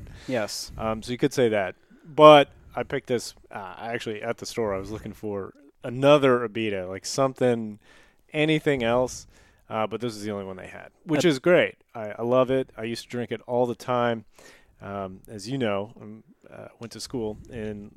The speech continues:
Speaker 2: Louisiana, in New Orleans specifically. And, um, it would always get put out around the same time as crawfish season. And so you
Speaker 1: Okay.
Speaker 2: get crawfish,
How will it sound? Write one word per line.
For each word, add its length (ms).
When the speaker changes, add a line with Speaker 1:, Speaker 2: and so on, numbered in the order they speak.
Speaker 2:
Louisiana, 520
in 120
New 100
Orleans 300
specifically. 680
And, 560
um, 440
it 100
would 140
always 280
get 180
put 140
out 220
around 220
the 60
same 200
time 160
as 100
crawfish 540
season. 540
And 100
so 100
you 80
Speaker 1:
Okay. 180
Speaker 2:
get 140
crawfish, 800